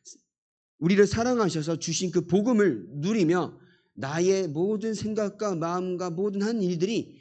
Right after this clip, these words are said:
하나님과 함께하는 기도의 삶이 회복되는 이번 한 주간 되길 바랍니다. 기도하겠습니다. 하나님께서 우리를 사랑하셔서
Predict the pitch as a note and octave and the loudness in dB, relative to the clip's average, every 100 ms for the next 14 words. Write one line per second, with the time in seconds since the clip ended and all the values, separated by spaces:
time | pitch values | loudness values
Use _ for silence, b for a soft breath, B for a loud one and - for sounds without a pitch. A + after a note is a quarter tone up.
0 | B B - A3 A3+ A3 G3+ G3 F#3 F#3 | B B -10 -6 -4 -4 -4 -4 -6 -6
1 | E3+ E3 D3+ - - C#3 - F#3+ A#3+ G#3 | -4 -6 -8 -18 -20 -20 -10 -6 0 0
2 | E3+ C3+ C3+ A2 - - _ _ _ _ | 0 -2 -2 -4 -10 -20 _ _ _ _
3 | _ _ _ _ F3+ F3 C3 C3 C3+ - | _ _ _ _ -4 -2 -2 -2 -2 -4
4 | - A#2+ C3+ C#3+ C#3 B2+ B2 A2+ A#2+ B2 | -6 -2 -2 0 0 0 -2 -4 -4 -4
5 | A2 B2 G3+ G3+ B B B B B A#2+ | -4 -4 -4 -6 B B B B B -2
6 | C3 C3 C3 B2+ D#3+ F3 E3+ E3+ E3 D3 | -2 -2 -4 -2 2 2 2 0 0 0
7 | C#3+ D3 D3+ D3+ F#3+ G3+ - D#3 D#3+ C#3+ | 2 2 2 2 0 -4 -4 -2 0 -2
8 | C3 B2 A2 B2+ A2+ | -4 -8 -10 -12 -14